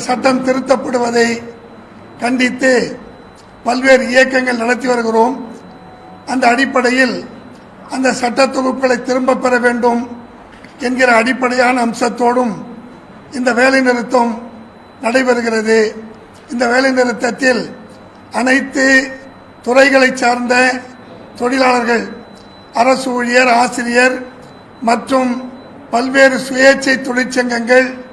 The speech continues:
துறை வாரியான தொழிற்சங்கங்கள் அனைவரும் இந்த போராட்டத்தில் பங்கு கொள்ள வேண்டும் என்கிற அந்த அழைப்பை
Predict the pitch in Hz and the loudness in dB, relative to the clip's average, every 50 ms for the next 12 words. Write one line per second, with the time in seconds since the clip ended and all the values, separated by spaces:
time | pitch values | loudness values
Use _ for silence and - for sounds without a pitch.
0 | - - - - - - - - - - 254 254 269 269 277 277 262 262 262 254 | -20 -20 -20 -20 -20 -20 -20 -20 -10 -2 0 4 4 4 4 4 4 4 4 4
1 | 262 262 254 262 262 254 254 254 247 247 262 254 254 - 247 247 247 240 233 233 | 4 4 4 2 0 -2 -2 -4 -4 -4 -4 -4 0 -2 -2 0 0 -2 -2 2
2 | 240 247 254 262 254 254 - - - - - - - - - - - 233 254 269 | 4 4 4 2 0 -6 -10 -14 -16 -18 -18 -18 -20 -20 -12 -4 -4 0 2 2
3 | 269 254 254 247 262 269 254 214 170 - - - - - - - - - - - | 2 2 2 2 2 2 0 -2 -6 -8 -14 -18 -20 -20 -20 -20 -20 -18 -12 -6
4 | 269 262 247 240 - - - 294 320 349 320 254 - 285 277 226 - 254 247 254 | -2 -2 0 -2 -2 -2 -2 -2 0 -2 -2 0 4 4 4 4 4 2 2 2
5 | 247 247 - - - - - - - - - - - - 233 254 269 285 277 262 | 0 -4 -8 -12 -14 -16 -20 -20 -20 -20 -20 -12 -4 -2 -2 0 0 0 2 2
6 | 262 262 262 247 240 254 262 254 254 269 254 247 247 240 240 240 240 240 240 240 | 2 2 2 2 2 2 2 2 0 -2 0 0 0 0 2 2 2 2 2 0
7 | 233 233 - - - - - - - - - - - - - - - 269 269 262 | 0 -2 -6 -16 -20 -20 -20 -20 -20 -20 -20 -20 -20 -20 -20 -12 -6 -4 -2 2
8 | 254 240 240 254 262 262 254 262 - 269 262 | 2 4 4 4 4 2 2 2 4 4 4